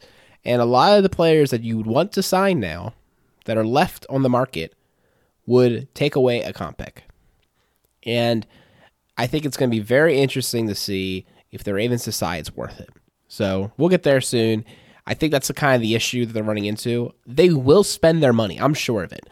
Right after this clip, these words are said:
but I don't know if they're gonna spend it soon. But there are a couple last additions that we should talk about, one of which, uh, got me very excited. First, we had Gus Edwards, um, you know, signed the second-year tender as was, you know, heavily expected,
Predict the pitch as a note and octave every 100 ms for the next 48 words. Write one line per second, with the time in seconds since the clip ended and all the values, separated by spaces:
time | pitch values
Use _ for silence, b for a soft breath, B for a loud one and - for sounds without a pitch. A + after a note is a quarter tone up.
0 | b b b _ - A2+ B2+ D3+ D3+ C#3
1 | C3 A#2+ A#2 - F2+ - A2 G#2+ - -
2 | - F2+ - C#2 _ _ _ C#3+ C#3 D3+
3 | B2+ F#3+ F#3 G#3 G#3+ G#3 F#3+ C3 D#3+ -
4 | - D3 C3+ C3+ D#3 F3 F3 A2 C3 A#2+
5 | B2 A2+ C3 B2 G#2 C3+ C3 B2 - B2+
6 | G#2+ A2 - - G#2+ B2 G#2 A#2 G#2+ F2+
7 | - - F#2+ A2+ D#3+ b b b b b
8 | b b _ - G#3+ - D#3+ D3+ D3 D3+
9 | E3 D#3+ D#3 E3 C#3+ D#3+ F#3+ - - A#2+
10 | A#2+ A#2+ A#2+ - - A#2 - C#3+ C3+ C#3+
11 | - C3+ C3 C#3+ C#3 C3+ C3+ A#2 A#2+ A#2
12 | A#2 G#2 G#2 - - F#2+ F#2 B2 B2 A#2+
13 | G#2+ - - A#2 E3+